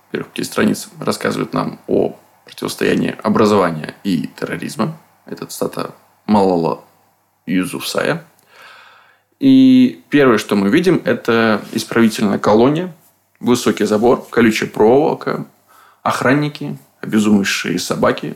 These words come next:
на поводках. Мы переносимся в кабинет начальника исправительной колонии, у которого на стенах висят портреты Феликса Дзержинского и лика Иисуса Спасителя.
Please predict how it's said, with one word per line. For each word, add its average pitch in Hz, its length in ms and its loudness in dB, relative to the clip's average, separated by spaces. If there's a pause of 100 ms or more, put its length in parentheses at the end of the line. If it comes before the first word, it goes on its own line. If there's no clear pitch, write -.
(120)
на 123 140 -2
поводках. 127 680 -2 (180)
Мы 127 100 4
переносимся 127 520 2
в - 60 -10
кабинет 113 360 2
начальника 104 640 -2
исправительной - 460 -4
колонии, 143 560 0 (460)
у - 60 -18
которого 110 320 0
на 110 220 4
стенах 110 580 -2
висят 104 340 -4
портреты 107 420 -2
Феликса 107 400 -2
Дзержинского 107 680 0 (160)
и 98 400 -2 (640)
лика - 240 -6
Иисуса 107 360 -2
Спасителя. - 640 -6